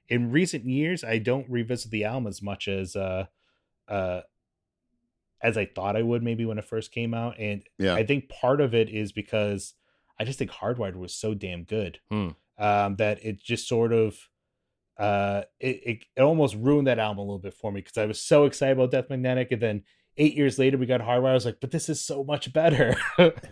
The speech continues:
Speaker 1: That's my opinion.
Speaker 3: It's
Speaker 1: But
Speaker 3: also an intense al-, I mean, it's, it, it's a, it's a commitment to dip into
Speaker 1: Yeah.
Speaker 3: that
Speaker 2: Yeah, it's a
Speaker 3: album.
Speaker 2: long record. The songs are very long, much, much like Justice or whatever. And
Speaker 3: Yeah.
Speaker 2: um,
Speaker 3: I, I've always called it Justice Part. It's like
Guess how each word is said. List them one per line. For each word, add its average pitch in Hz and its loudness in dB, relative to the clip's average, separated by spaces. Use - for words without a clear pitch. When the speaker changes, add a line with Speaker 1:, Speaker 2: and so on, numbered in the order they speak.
Speaker 1:
That's 139 4
my 135 6
opinion. 101 0
Speaker 3:
It's 151 -4
Speaker 1:
But 202 2
Speaker 3:
also 123 6
an 104 4
intense 98 -2
al-, 87 2
I 95 -4
mean, 107 0
it's, 160 -4
it, - -10
it's 160 -6
a, 92 2
it's 135 -4
a 135 2
commitment 87 -4
to 87 -4
dip 80 -2
into 80 -4
Speaker 1:
Yeah. 104 2
Speaker 3:
that 85 0
Speaker 2:
Yeah, 131 4
it's - -2
a 147 4
Speaker 3:
album. 147 0
Speaker 2:
long 147 2
record. 117 2
The 110 2
songs 117 -2
are 101 0
very 104 2
long, 98 -2
much, 98 -4
much 95 -2
like 95 -2
Justice 90 -2
or 90 0
whatever. 87 0
And 82 -4
Speaker 3:
Yeah. 85 -2
Speaker 2:
um, 104 2
Speaker 3:
I, 123 6
I've 202 2
always 143 2
called 98 2
it 85 -2
Justice 90 -4
Part. 78 -4
It's 98 -6
like 101 -4